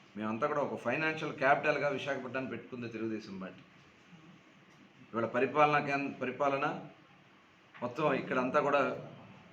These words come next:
అమరావతిలో పెట్టిన ఒక ఫైనాన్షియల్ డి-, డి-, క్యాపిటల్ కింద విశాఖపట్నాన్ని పెట్టాలా? రా-, ప్రతి జిల్లాని కూడా ఒక పారిశ్రామిక కేంద్రాలుగా తయారు చేయాలని తెలుగుదేశం పార్టీ ఆలోచన చేసింది.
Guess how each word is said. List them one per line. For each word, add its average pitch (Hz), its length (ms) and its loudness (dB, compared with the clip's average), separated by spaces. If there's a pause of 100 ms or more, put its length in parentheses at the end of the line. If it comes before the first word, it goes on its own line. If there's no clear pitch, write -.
(1200)
అమరావతిలో 135 420 4
పెట్టిన 120 280 -4 (680)
ఒక - 160 -20
ఫైనాన్షియల్ 165 480 2
డి-, 120 240 -6
డి-, 120 160 -4
క్యాపిటల్ 131 420 0
కింద 131 180 -4 (640)
విశాఖపట్నాన్ని 120 580 -4
పెట్టాలా? 131 340 -6 (680)
రా-, 127 200 4
ప్రతి 135 420 -2
జిల్లాని 170 440 6
కూడా 170 360 -2 (840)
ఒక - 100 -8
పారిశ్రామిక 151 680 2
కేంద్రాలుగా 139 500 2
తయారు 123 240 -2
చేయాలని 123 280 -6
తెలుగుదేశం 127 520 -6
పార్టీ 113 200 -4
ఆలోచన 104 340 -6
చేసింది. 101 320 -12